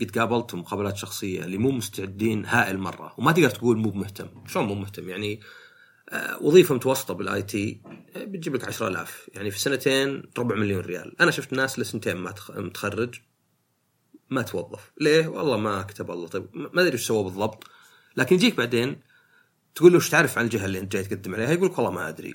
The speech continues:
ولا مثلا: "أعرف"، ويعطيك معلومة مرة سطحية، يعني. يعني كان واحد يفسر الماء بالماء. كان يقول: "وزارة الصحة هي اللي تعتني بالصحة." فهذا طبعا، يعني، آه، على طول يعطي انطباع سلبي. لأنك ما تدري، أنت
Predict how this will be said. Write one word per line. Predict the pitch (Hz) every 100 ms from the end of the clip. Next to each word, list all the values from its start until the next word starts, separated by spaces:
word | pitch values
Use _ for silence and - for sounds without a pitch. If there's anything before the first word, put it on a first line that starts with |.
| - -
ولا | 110 107
مثلا: | 104 98 98 98 95 98
"أعرف"، | 98 110 107 110
ويعطيك | 101 98 -
معلومة | 92 101 95
مرة | 92 85
سطحية، | - - 95 -
يعني. | - - - - _
يعني | 98
كان | 104 135
واحد | 120 107
يفسر | 104 104 -
الماء | 98 82
بالماء. | 90 90
كان | - 131
يقول: | 120
"وزارة | 117 113 104
الصحة | - - - 113 - 127 123 - _ - _ _ -
هي | - 120
اللي | 110 104 107 101
تعتني | 98 90 - 95
بالصحة." | 82 - 85 - - - _ _ _ _ - - _
فهذا | 117 107 107 87 - - 190 190
طبعا، | - 107 98 123 117
يعني، | 104 87 110 120 117 113
آه، | 110 110 110 101 - _ _ -
على | 151
طول | 151 139 107
يعطي | 101 113
انطباع | 98 101 107 104 87 82 - _ _ -
سلبي. | - 95 90 - - - _ _ _ _ _ _ _
لأنك | 127 160 160
ما |
تدري، | 170 151 - 69
أنت | 131 135